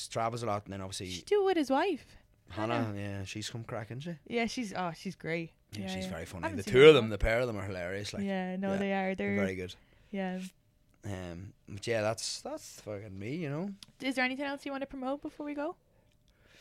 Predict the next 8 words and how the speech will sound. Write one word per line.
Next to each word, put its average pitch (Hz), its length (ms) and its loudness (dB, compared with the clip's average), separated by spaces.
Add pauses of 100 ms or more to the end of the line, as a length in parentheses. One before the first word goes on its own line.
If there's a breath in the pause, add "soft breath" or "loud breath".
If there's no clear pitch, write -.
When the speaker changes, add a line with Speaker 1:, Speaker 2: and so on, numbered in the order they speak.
(300 loud breath)
Speaker 1:
Uh, 139 500 6
join 135 220 -2
my 135 80 -2
fitness 131 300 -6
app, 175 180 -2
everybody, 196 360 0
and 120 480 -2 (220)
t-, - 80 -16